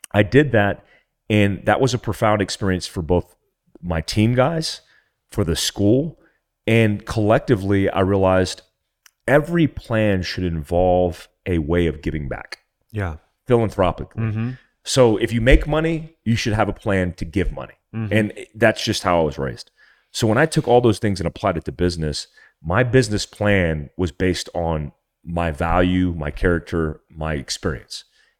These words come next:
Speaker 1: It wasn't based on a protocol from a Forbes five, you know, Fortune five hundred, um, line out of business. It was basically, "Hey, if I do these certain things like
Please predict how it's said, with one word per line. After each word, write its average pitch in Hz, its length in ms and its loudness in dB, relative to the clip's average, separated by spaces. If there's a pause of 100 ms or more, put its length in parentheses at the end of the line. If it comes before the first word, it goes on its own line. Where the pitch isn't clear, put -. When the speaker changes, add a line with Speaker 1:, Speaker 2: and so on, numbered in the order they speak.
Speaker 1:
It 113 60 4
wasn't 143 320 4
based 110 260 4
on 95 280 0
a 85 100 -2
protocol 87 800 0
from 76 400 -4 (260)
a 90 80 -6
Forbes 90 420 -2
five, 87 340 2
you 107 100 -2
know, 76 80 -2
Fortune 95 320 -2
five 80 220 -2
hundred, 80 420 -4 (460)
um, 78 460 -2 (140)
line 87 400 0
out 87 180 2
of 78 120 -6
business. 101 480 -4 (100)
It 104 100 2
was 117 160 4
basically, 98 640 0 (500)
"Hey, 120 260 2 (120)
if 98 140 -6
I 123 120 2
do 139 220 0
these 123 180 -2
certain 95 360 -4
things 85 360 -4
like 80 280 -4